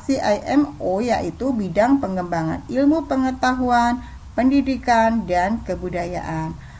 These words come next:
Contoh kerjasama bidang pendidikan antara negara-negara anggota asean dilaksanakan melalui se-, kegiatan sebagai berikut.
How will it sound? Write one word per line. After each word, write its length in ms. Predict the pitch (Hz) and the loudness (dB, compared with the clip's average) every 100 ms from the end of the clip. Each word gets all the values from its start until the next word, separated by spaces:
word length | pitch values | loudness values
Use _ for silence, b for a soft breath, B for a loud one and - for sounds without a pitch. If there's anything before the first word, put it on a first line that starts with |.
| B B | B B
Contoh 400 | - 262 262 339 | 0 2 4 2
kerjasama 640 | 339 240 226 226 240 269 | 2 2 2 2 0 2
bidang 400 | 285 226 247 269 | 2 2 0 0
pendidikan 640 | 269 226 220 202 254 294 285 | 0 0 0 -2 0 0 0
antara 560 | 190 190 190 185 180 | -4 -2 -2 -2 -2
negara-negara 1040 | 175 208 247 269 254 254 247 226 220 214 - | -4 -4 0 2 2 2 2 2 2 2 -2
anggota 480 | 202 190 185 - 170 | -4 -4 -6 -6 -6
asean 560 | 160 170 160 196 302 | -6 -4 -2 2 2
dilaksanakan 800 | 262 185 - 175 165 175 - 254 | 2 -2 -2 -2 -4 -4 0 2
melalui 560 | 247 185 170 196 269 320 | 2 2 -2 0 -2 -2
se-, 240 | - - - - | -6 -10 -12 -12
kegiatan 640 | 175 175 175 160 226 262 | -10 -4 -4 0 0 0
sebagai 480 | - 185 165 165 202 | -2 -2 -2 -2 -4
berikut. 480 | 220 240 - 262 | -4 -4 2 2